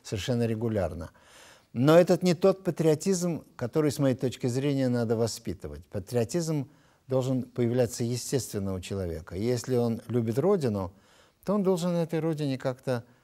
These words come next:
отвечать взаимностью. Ну вот я бы начал с того, что навел бы чистоту и порядок там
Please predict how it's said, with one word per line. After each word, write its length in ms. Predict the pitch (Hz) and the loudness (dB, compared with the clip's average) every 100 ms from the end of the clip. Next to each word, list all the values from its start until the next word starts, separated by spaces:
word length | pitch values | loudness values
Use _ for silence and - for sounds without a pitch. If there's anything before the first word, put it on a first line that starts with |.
| _ | _
отвечать 520 | 110 135 131 120 104 | -8 -6 -2 0 0
взаимностью. 840 | 95 104 113 92 80 78 - - 67 | -2 -2 0 0 -4 -10 -14 -16 -16
Ну 160 | 85 123 | -10 -6
вот 180 | 170 151 | -6 0
я 140 | 131 | 0
бы 120 | 120 | 0
начал 280 | 113 107 104 | -2 -2 -6
с 100 | 92 | -8
того, 240 | - 104 147 | -4 -4 -4
что 180 | - | -6
навел 320 | 98 92 110 113 | -6 -4 -4 -4
бы 200 | 101 - _ _ _ _ _ | -6 -10 _ _ _ _ _
чистоту 460 | - 101 - 92 113 | -10 -8 -6 -6 -6
и 60 | |
порядок 480 | 92 - 87 69 - - | -6 -6 -6 -8 -14 -16
там 180 | - | -20